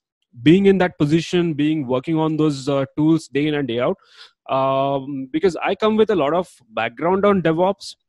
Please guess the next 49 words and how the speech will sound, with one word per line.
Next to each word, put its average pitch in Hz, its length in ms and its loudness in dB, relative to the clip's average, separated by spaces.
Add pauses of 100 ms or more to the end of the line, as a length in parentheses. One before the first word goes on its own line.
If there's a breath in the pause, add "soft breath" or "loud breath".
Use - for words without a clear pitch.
(100)
I 135 120 0
know 151 160 2
about 160 340 0
tools 147 220 -2
like 147 340 -4
Ansible, 135 540 -6
Docker, 123 360 -6
Kubernetes, 135 480 -4
and 139 160 -6
such, - 360 -8 (320 soft breath)
but 170 160 -2 (300)
I 165 160 -2
haven't 202 380 -4
been 190 180 0
in 190 140 0
that 180 220 -4
position 160 680 -4
of 147 280 -6
being 147 220 -2
a 147 80 -2
Azure 131 220 -6
DevOps 123 340 -8
engineer. 113 400 -8
So 131 420 -6 (260 soft breath)
it 156 100 -6
was 202 160 -6
quite 220 200 -2
new 175 240 4
to 202 120 4
me. 139 300 0
So 127 280 -6
creating 147 380 -2
content, 143 520 -2
even 135 240 -2
for 143 140 -4
Docker 123 440 -6
related 123 420 -6
to 123 140 -6
Azure, 120 380 -4
was 117 240 -8
new. 123 140 -8
So 127 340 -6
his 175 160 -2
insight 170 400 -4
really 151 220 -6
helped 127 240 -14
me 139 100 -4
a 123 60 -4
lot, 110 220 -6